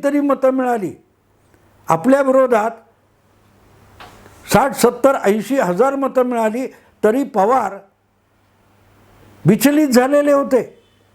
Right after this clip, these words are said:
आणि आज मी जेव्हा सांगतोय की पवारांनी घोषणा केली की पुढे निवडणूक लढवणार नाही,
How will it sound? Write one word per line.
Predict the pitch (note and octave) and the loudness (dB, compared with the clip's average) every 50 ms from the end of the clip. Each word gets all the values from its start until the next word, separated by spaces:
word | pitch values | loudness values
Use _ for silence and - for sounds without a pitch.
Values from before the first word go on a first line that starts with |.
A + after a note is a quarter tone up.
| _ - | _ -2
आणि | F#3 A#3+ C4 | 0 0 0
आज | - - - G3 B3+ C4+ B3 G3+ E3+ E3+ F#3+ F3+ - _ _ _ _ _ _ _ _ _ _ _ _ - _ _ _ _ - - - - - | 0 0 0 0 0 0 -2 -4 -6 -10 -12 -14 -14 _ _ _ _ _ _ _ _ _ _ _ _ -20 _ _ _ _ -20 -20 -12 -2 2
मी | D3 G#3 A#3+ | 2 2 4
जेव्हा | A#3 B3+ C4 C4+ A#3+ | 4 2 2 2 0
सांगतोय | F3+ A3+ A3+ G#3+ G#3+ F3+ A#3+ B3 A#3+ A#3+ - _ _ _ _ _ - | 0 -2 -2 -2 -2 0 0 0 0 -2 -6 _ _ _ _ _ -6
की | - | -6
पवारांनी | A3+ - - G3+ F#3+ A3 A#3 A#3 A#3+ B3 B3 B3+ | -4 -2 0 0 2 2 2 0 0 -2 -4 -4
घोषणा | A3 F3 F3 F3 E3+ - A#3 A#3+ | -4 -4 -4 -6 -4 -4 -4 -4
केली | A3+ A#3 A#3+ A#3+ A#3 A#3 G#3 | 0 0 0 0 0 -6 -8
की | - - _ _ - A3 A3+ | -10 -12 _ _ -6 -6 -6
पुढे | A3 - F#3 F#3+ A#3 C4 | -4 -2 0 2 2 2
निवडणूक | C4+ C4 B3 B3+ B3 A#3+ B3 A#3+ A#3 A#3+ | 0 -2 -4 -4 -4 -4 -4 -8 -6 -4
लढवणार | A3+ G#3+ G#3 A3+ A#3 A3+ A3 A3+ A3+ | -4 -2 -2 -2 -4 -4 -4 -4 -4
नाही, | G#3+ G#3 G3+ F#3+ F#3 F3+ D#3 | -4 -4 -6 -6 -6 -6 -10